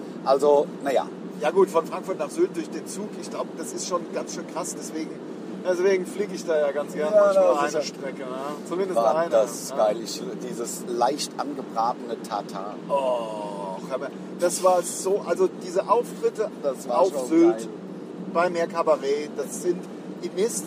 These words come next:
Speaker 2: letztens, gestern ehrlich gesagt, äh, ist mir mal eingefallen, was wir für geile Sachen zusammen erleben,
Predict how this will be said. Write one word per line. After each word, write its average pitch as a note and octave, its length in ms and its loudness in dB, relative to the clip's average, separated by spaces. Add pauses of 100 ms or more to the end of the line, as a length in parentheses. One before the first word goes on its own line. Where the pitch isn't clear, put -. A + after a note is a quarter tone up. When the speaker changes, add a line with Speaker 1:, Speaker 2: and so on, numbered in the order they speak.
Speaker 2:
letztens, - 500 -2 (160)
gestern - 360 -2 (120)
ehrlich C3+ 300 -8
gesagt, - 220 -4 (240)
äh, C#3+ 220 -4
ist - 140 -8
mir G3+ 80 -4
mal C3+ 160 -4
eingefallen, F3 420 -6 (380)
was D3 300 -4
wir B3+ 240 -4
für F#3+ 240 -4
geile E3+ 420 -2
Sachen D#3+ 460 -6
zusammen D3 460 -6
erleben, C#3 360 -6